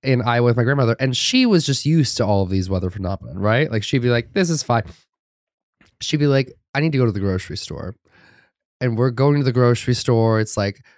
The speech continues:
late July. It's really hot and muggy and humid, and it, like, starts downpouring rain.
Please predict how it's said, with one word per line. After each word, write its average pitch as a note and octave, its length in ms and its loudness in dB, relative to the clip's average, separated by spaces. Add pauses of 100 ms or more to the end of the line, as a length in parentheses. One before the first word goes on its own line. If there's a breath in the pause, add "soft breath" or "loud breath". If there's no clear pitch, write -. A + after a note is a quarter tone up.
(180 soft breath)
late C3+ 340 0
July. A2 1000 2 (160 soft breath)
It's - 140 -8
really C#3 180 2
hot B2 280 -2
and G#2+ 160 -2
muggy A#2 460 2
and G#2 120 -2
humid, G#2+ 720 0
and G2+ 100 -6
it, F2 40 -8
like, G2 220 -6
starts - 340 -2 (420)
downpouring A2 800 0
rain. F#2+ 220 -4